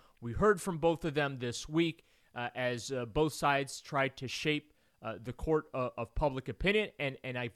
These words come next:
gotta be honest with you, um, with respect to both of them, I don't think either one has changed many minds. I, I, I, I, you know, to, uh, a-, a-, as Harden said,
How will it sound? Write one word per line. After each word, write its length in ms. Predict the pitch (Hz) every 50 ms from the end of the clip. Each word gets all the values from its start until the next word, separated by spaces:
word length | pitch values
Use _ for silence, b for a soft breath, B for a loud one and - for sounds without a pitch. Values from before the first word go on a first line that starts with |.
| _ -
gotta 260 | - 143 151 180 190
be 160 | 160 190 175
honest 420 | 160 165 196 226 233 202 - - -
with 220 | 139 123 - -
you, 180 | 139 131 127 123 b b b b b b b b b -
um, 460 | 120 123 120 120 117 117 117 113 - _ _ _ _ -
with 300 | 127 131 156 151 - 135
respect 580 | 135 147 147 - - - 175 165 165 - - -
to 140 | - 175 139
both 360 | - 147 151 175 170 - -
of 200 | 160 143 123 127
them, 260 | 170 185 185 170 - - -
I 140 | 139 139
don't 400 | 127 107 - - 165 175 185 -
think 340 | - - - 185 180 - - - -
either 320 | 170 165 160 143 156 151
one 480 | 139 131 139 139 135 123 120 113 110 104 _ _
has 240 | - 143 127 - -
changed 560 | - - 151 139 135 131 127 117 - - -
many 320 | 120 123 131 127 123 123
minds. 420 | 120 113 110 104 95 95 95 - - -
I, 60 | 123
I, 320 | 120 - - 120 120 120 - -
I, 120 | 131 123 -
I, 140 | 127 127 120 -
you 140 | 135 131 120
know, 220 | 120 113 117 - b b b b b b b _ -
to, 200 | - - 147 -
uh, 240 | 120 113 110 107 107 101 82 82 - - - _ - - - - - _ _ _ _ _ _ - - -
a-, 120 | 131 - - -
a-, 240 | 131 131 - - 147
as 200 | 147 139 - -
Harden 400 | 151 156 165 185 175 175 170 160
said, 480 | - - 208 196 165 143 135 135 131